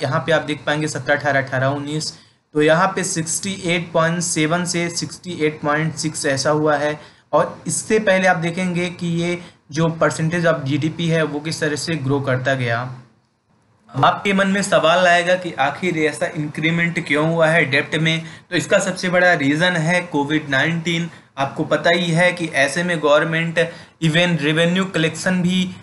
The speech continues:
नहीं कर पाई है। यही reason था कि petrol के दाम internationally कम होने के बाद भी Indian market में वो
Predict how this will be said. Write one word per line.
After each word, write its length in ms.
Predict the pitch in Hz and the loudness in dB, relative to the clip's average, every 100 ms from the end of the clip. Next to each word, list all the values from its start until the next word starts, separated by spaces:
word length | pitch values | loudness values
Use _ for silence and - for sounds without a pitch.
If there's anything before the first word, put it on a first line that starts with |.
| - | -4
नहीं 200 | 147 170 | 0 2
कर 160 | 175 165 | 2 4
पाई 280 | 156 160 | 2 2
है। 200 | 160 170 143 | 0 2 2
यही 300 | 143 180 202 | 2 0 0
reason 340 | 185 185 180 | -2 -4 -4
था 60 | 180 | -4
कि 140 | 180 180 | -4 -4
petrol 480 | 156 151 - 165 | -4 -4 -2 -2
के 160 | 165 160 | -2 -2
दाम 320 | 151 156 170 165 | 0 0 0 -2
internationally 720 | 151 156 185 185 180 180 180 | -2 0 2 2 0 -2 -2
कम 180 | 180 160 | 0 0
होने 280 | 156 160 165 | 0 -2 -2
के 160 | 156 139 | -2 2
बाद 320 | 139 151 147 | 2 2 -2
भी 200 | 139 165 | -4 -4
Indian 420 | 143 139 147 156 156 | -4 -6 -4 -2 -2
market 440 | 143 139 151 131 | -2 -2 -4 -4
में 120 | 156 | -4
वो 280 | 151 151 | -4 -4